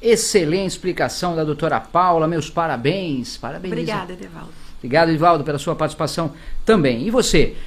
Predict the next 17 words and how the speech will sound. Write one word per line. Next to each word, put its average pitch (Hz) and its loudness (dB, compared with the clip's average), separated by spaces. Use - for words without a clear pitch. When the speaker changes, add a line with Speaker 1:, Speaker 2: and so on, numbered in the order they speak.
Speaker 1:
tá 214 0
chegando 196 0
agora, 208 2
estamos 196 -4
falando 190 -2
aí 165 0
de 147 -6
desinfecção, 156 0
estamos 175 -4
falando 165 -2
de 143 -6
saúde. 190 0
Vamos 139 -4
conhecer 147 -2
de 131 -6
equipamentos 131 -2
fantásticos 143 -2